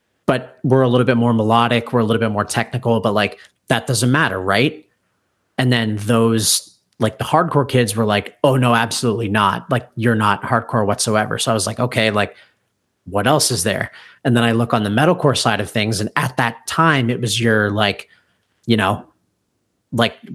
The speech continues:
two singers and fucking synth player, fuck it, there's seven people in this band type shit. <clears throat> And, you know, everything's fake, and there's backing tracks, and there's fucking auto-tune live, and, like, all this bullshit. And I'm just like, "Well, we, we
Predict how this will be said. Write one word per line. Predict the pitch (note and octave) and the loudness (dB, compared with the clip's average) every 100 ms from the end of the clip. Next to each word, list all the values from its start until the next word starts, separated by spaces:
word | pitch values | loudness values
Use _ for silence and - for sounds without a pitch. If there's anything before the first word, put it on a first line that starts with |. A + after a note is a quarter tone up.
| - - _ | -20 -20 _
two | - F#3+ F3 | 2 4 4
singers | - F3+ E3+ E3 D#3 C3 | 2 2 4 4 4 2
and | D3 D3+ D3 C3 | 2 2 0 -2
fucking | D3+ C#3+ D3+ C#3 C#3 C3+ B2+ | -4 -2 -2 0 0 -2 -2
synth | - - D3 A#2+ | -2 0 0 -4
player, | - D3+ C#3 C3+ C3+ C3 B2+ | 0 2 4 4 4 4 0
fuck | - C3 - | 0 -4 -2
it, | A2 | -2
there's | B2 - | 0 2
seven | - C#3+ C3+ | 0 0 -2
people | C3 C#3+ C3 C3 | -2 -2 0 2
in | B2 | 0
this | B2 | -2
band | - A#2 A#2 A2+ G#2 | 0 0 2 0 0
type | A#2+ A#2 | -2 -2
shit. | - B2 A#2 A2+ - - - _ _ | -2 0 0 -2 -14 -20 -20 _ _
<clears throat> | G3+ G#3 - - | 2 2 0 -4
And, | C#3 A#2 G#2+ G2 - - - | -2 0 -2 -4 -8 -16 -2
you | B2 | 0
know, | G#2+ - - _ - | 0 -4 -16 _ -4
everything's | B2 A#2+ G2 - | 0 0 0 -4
fake, | - F3 E3+ D3 | 0 2 2 2
and | A#2 | 0
there's | G#2 | 0
backing | F3 E3 D#3 D3 | 0 0 0 -2
tracks, | B2+ D#3 C#3+ C3 - | 0 0 2 0 -2
and | A#2 G#2 | -2 -2
there's | G2+ | -4
fucking | - A#2 - G2+ | 0 -2 0 0
auto-tune | A#2+ C#3 C3 - C3+ | 2 2 0 -2 0
live, | B2+ C3 B2+ A#2+ | 2 2 2 0
and, | A#2 | -2
like, | G#2+ A2+ | -2 0
all | A#2+ | 0
this | A#2 | -2
bullshit. | - B2 A#2 B2+ | 0 -2 0 0
And | A2+ | 0
I'm | A2+ | 0
just | G#2+ | 0
like, | A#2+ - | -2 0
"Well, | A#2+ | 0
we, | A#2+ A#2 - | 0 -4 0
we | C3+ | 0